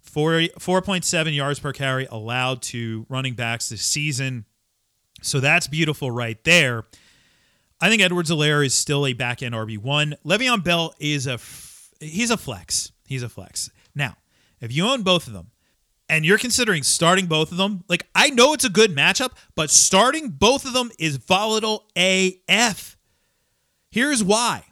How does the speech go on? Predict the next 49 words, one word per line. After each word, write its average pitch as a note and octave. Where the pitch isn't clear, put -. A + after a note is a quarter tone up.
Let's A3+
say E4
it's D4
a B3
game B3
script A#3
like G#3
last E3
week, G#2+
where D3+
Mahomes E3+
just F3
says, C#3
"You C3
know C#3+
what? C#3+
<laughs> -
Get C3+
on A#3
the A#3
back, B3+
boys. F3+
I'm F3
gonna G3
throw F#3+
for F3
four F#3
hundred F3
yards E3
and C3
five D3+
scores." -
It's A#2+
very F3+
likely G3+
that D#3+
Clyde D#3
Edwards-Helaire C#3
and B2+
Le'Veon B2
Bell A#2
don't G#2+
get C3
in G3
the, G#3
in F#3
on F#3
the F#3
bonanza, C#3+